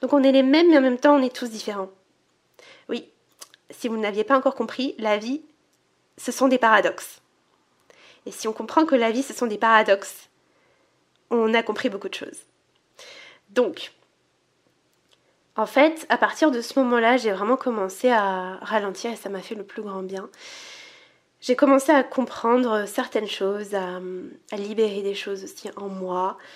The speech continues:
Et ensuite, euh, eh bien, j'ai eu une période, en fait, où je suis retournée, euh, vivre chez ma mère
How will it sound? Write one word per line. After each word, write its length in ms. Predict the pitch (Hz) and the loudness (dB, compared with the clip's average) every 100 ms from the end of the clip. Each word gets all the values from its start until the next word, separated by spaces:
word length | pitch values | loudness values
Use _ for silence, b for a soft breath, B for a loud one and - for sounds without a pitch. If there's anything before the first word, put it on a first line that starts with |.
| B B B B B B B B _ _ | B B B B B B B B _ _
Et 220 | 262 277 277 | 2 2 2
ensuite, 680 | 233 220 - 226 226 - - - | -2 -2 -8 -10 -12 -16 -10 -6
euh, 440 | 214 190 190 190 | -4 -4 -6 -8
eh 80 | 196 | -8
bien, 160 | 196 240 | -4 -2
j'ai 140 | 226 | -2
eu 20 | |
une 140 | 220 196 | -4 0
période, 260 | 233 262 | 2 4
en 60 | 233 | 2
fait, 240 | 202 240 | -2 -8
où 80 | 226 | -8
je 80 | 202 | -12
suis 220 | 196 - | -8 -8
retournée, 680 | 233 202 - 208 196 233 240 | -6 -8 -10 -8 -2 0 0
euh, 380 | 196 185 185 190 208 _ B B B B B | 0 -6 -10 -12 -18 _ B B B B B
vivre 400 | 220 220 330 226 | -6 0 0 0
chez 360 | 196 - 294 302 | -4 0 0 0
ma 180 | 214 190 | -4 -4
mère 340 | 190 180 190 | -2 -2 -2